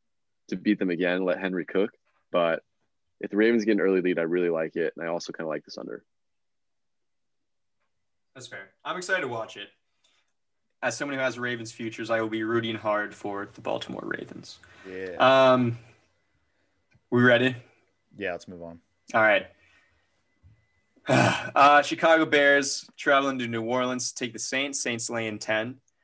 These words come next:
Speaker 2: Um, I believe skill position player, the skill stars on the Saints will be playing. Um, totals at forty-seven. Bears almost four to one on the money line.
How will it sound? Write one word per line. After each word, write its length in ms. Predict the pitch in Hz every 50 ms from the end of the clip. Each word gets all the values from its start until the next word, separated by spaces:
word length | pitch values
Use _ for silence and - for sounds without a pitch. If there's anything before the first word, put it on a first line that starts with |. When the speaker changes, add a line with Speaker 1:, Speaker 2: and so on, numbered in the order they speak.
| _ _ _ _ _ _ _
Speaker 2:
Um, 260 | - 113 113 113 110 117
I 60 | 117
believe 320 | 110 127 139 160 165 151
skill 360 | - - - - 135 131 135 131
position 420 | 127 123 131 127 127 - 127 120
player, 400 | 117 - 120 117 117 117 113 113
the 200 | - 117 113 107
skill 360 | - - - - 127 123 120
stars 560 | 117 - - - 120 113 113 110 113 110 110
on 100 | 113 110
the 60 | 110 107
Saints 400 | - - 117 110 110 110 - -
will 80 | 113
be 120 | 107 110 110
playing. 520 | - - 120 117 113 117 113 113 117 117 - _ _ _ _ _ _ - -
Um, 260 | 113 110 107 107 107
totals 280 | 110 - 135 139 135 139
at 100 | 135 120
forty-seven. 720 | - 135 135 127 117 - - 127 120 113 120 120 120 120 120 - _ _ _ _ _ _ _
Bears 380 | - 123 123 123 120 120 117 117
almost 380 | - 139 139 139 135 120 -
four 200 | - - 127 117
to 80 | 107 110
one 280 | 104 110 110 113 110 110
on 180 | - 110 110
the 60 | 107
money 300 | 101 104 117 127 131 131
line. 440 | 131 131 127 127 127 127 127 127 123